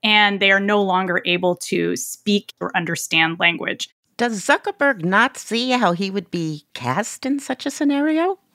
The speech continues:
Speaker 1: I mean, that's certainly what a lot of people have been suggesting. It's about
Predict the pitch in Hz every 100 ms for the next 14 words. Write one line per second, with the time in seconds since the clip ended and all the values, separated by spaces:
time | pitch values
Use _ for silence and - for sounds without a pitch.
0 | _ 262 247 240 254 - - 349 381 359
1 | 285 233 208 180 185 214 226 226 233 208
2 | 214 190 180 - 165 175 170 - 196 160
3 | 156 - - 208 - - - - 190 180
4 | 185 185